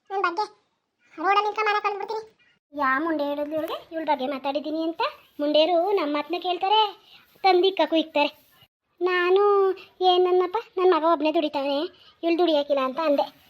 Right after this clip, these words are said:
Speaker 2: ಹೆಂಗ್ ಆಡ್ತಾಳೆ ನೋಡು, ಹೆಂಗ್ ಆಡ್ತಾಳೆ. ಅಯ್ಯವ್ವ,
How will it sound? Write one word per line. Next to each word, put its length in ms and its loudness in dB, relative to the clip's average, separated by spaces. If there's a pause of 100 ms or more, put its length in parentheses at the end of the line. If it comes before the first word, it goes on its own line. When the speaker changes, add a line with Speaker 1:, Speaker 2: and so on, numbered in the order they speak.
(1120)
Speaker 2:
ಹೆಂಗ್ 340 0
ಆಡ್ತಾಳೆ 320 0
ನೋಡು, 200 2
ಹೆಂಗ್ 240 0
ಆಡ್ತಾಳೆ. 320 -4 (480)
ಅಯ್ಯವ್ವ, 320 2